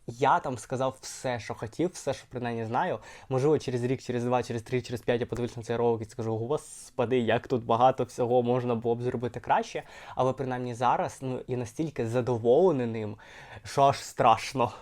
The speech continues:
Тобто це той самий ролик, до якого мій внутрішній критик, ну,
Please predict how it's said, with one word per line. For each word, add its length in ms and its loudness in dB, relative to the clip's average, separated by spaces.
Тобто 220 4
це 180 0
той 380 6
самий 340 -2
ролик, 360 4
до 100 -2
якого 320 0
мій 180 0
внутрішній 420 -4
критик, 480 0
ну, 240 -2